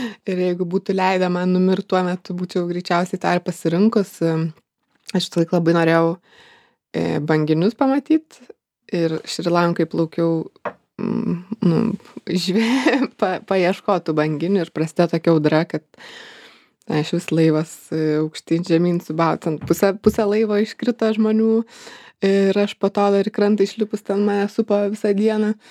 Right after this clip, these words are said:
E, ir irgi ten tiesiog numirt norės, ten audra prasidėjo, lietus ir visa kita ir ten visiškai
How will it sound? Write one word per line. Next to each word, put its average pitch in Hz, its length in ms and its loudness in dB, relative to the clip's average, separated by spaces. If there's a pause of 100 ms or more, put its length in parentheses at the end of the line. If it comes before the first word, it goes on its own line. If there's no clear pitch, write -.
(340)
E, 202 340 2
ir 202 160 2
irgi 202 300 0
ten 196 280 2
tiesiog 208 440 0
numirt 196 440 2
norės, 160 300 -2
ten 170 80 -2
audra 170 260 0
prasidėjo, 170 460 -2
lietus 165 400 0
ir 165 80 0
visa 165 200 0
kita 160 340 2
ir 165 120 2
ten 160 260 0 (260)
visiškai 170 640 0